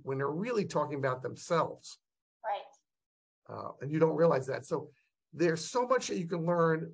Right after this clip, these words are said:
Speaker 1: by just taking three or four nights a week. And I get it. Everybody's busy, sports, sidetracking, leadership cl-, I get all these things. You've gotta make dinners, cell phone free dinners. It doesn't matter if you're eating, eating at Wendy's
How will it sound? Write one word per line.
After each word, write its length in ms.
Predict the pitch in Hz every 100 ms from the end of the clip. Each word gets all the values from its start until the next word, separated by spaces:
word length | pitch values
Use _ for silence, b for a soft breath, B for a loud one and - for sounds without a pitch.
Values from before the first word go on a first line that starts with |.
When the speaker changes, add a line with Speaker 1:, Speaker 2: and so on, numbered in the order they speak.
| -
Speaker 1:
by 180 | 113 135
just 280 | 170 196 -
taking 220 | 170 135
three 240 | 127 180
or 60 | 202
four 220 | 190 175
nights 240 | 165 156 -
a 40 |
week. 320 | 147 131 131 -
And 100 | 123
I 80 |
get 300 | 131 123 151
it. 160 | 160 165 -
Everybody's 420 | 135 160 190 170
busy, 480 | - 165 175 180 165 _ _ _ _
sports, 720 | - - 185 170 165 165 - - _ _ _ -
sidetracking, 1120 | - 151 139 156 151 151 147 160 156 156 151
leadership 460 | 165 165 175 165 -
cl-, 140 | -
I 120 | -
get 220 | 165 170 180
all 140 | 175
these 220 | 170 165
things. 340 | - 139 135 139 b b b -
You've 200 | 143 131
gotta 300 | 156 160 175
make 260 | 165 131
dinners, 360 | 160 151 139 -
cell 240 | 165 143 139
phone 160 | 151
free 220 | 143 151 139
dinners. 440 | 143 135 131 - b b b
It 60 | 156
doesn't 220 | 175 180
matter 320 | 190 190 185 180
if 60 |
you're 80 | 170
eating, 340 | 170 165 - -
eating 260 | 170 175 165
at 100 | 165
Wendy's 600 | 160 170 175 185 170